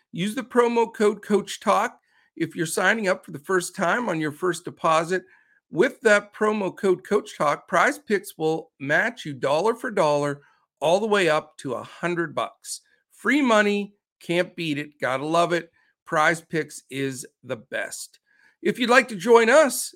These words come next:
at D F S Coach Talk, if you've been watching this podcast and say, "Hey, I want a little bit more information, some more lineups, some more,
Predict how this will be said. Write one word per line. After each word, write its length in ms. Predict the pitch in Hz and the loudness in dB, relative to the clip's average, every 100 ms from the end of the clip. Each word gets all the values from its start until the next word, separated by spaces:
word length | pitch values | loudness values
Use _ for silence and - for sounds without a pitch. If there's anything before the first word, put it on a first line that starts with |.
| - | -6
at 220 | 175 175 | -6 -6
D 160 | 190 190 | -6 -4
F 160 | 185 | -4
S 180 | 185 175 | -4 -6
Coach 420 | - - 269 - | -6 -2 -2 -4
Talk, 360 | - 190 214 226 | -2 0 0 -4
if 80 | 170 | -16
you've 140 | 180 | -4
been 160 | 175 165 | -4 -2
watching 440 | 156 180 190 190 | 0 0 -2 -8
this 140 | 190 170 | -6 -6
podcast 680 | - 180 185 - 190 190 | -2 0 0 -2 -2 -2
and 100 | 175 | -6
say, 160 | 151 165 | -6 -4
"Hey, 120 | 170 | -2
I 60 | 147 | -2
want 300 | 147 185 185 | 0 0 0
a 20 | |
little 260 | 170 170 180 | -2 -4 -4
bit 220 | 185 156 | -6 -8
more 480 | 156 151 170 170 165 _ _ _ | -6 0 2 0 -4 _ _ _
information, 920 | - 180 147 139 175 233 220 226 214 208 | -8 -8 -6 -6 -2 -2 -4 -4 -4 -4
some 200 | - 147 | -8 -4
more 280 | 147 147 | -2 -2
lineups, 580 | 139 165 185 185 180 180 | -2 -2 -2 -2 -4 -6
some 200 | - 151 | -12 -8
more, 400 | 135 143 139 135 | -6 -4 -4 -4